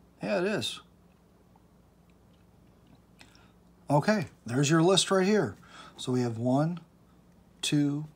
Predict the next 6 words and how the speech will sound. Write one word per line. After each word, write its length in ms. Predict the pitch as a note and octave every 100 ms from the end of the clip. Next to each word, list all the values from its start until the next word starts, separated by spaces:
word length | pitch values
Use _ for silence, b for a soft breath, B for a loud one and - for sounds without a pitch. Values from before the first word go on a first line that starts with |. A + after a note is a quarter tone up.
| _ _ _ _ _ _ _ _ - _ - -
four, 760 | - - - C#3 C3 C3 D3 - - _ _ _ _ _ - _ _ _ -
eight, 500 | C3 C3+ D3 - - - - _ _ _ _ _ _ _ _ - _ _ _ _ _ _ _ _ -
uh, 280 | A2 A2 A2
sixteen, 920 | - - D3 - - - D3 C#3+ C#3+
thirty-two, 840 | - C#3 C#3 C#3+ C#3 - C3+ C#3
sixty-four. 960 | C3+ - C3 - C3 - - A#2+ G#2+ F#2+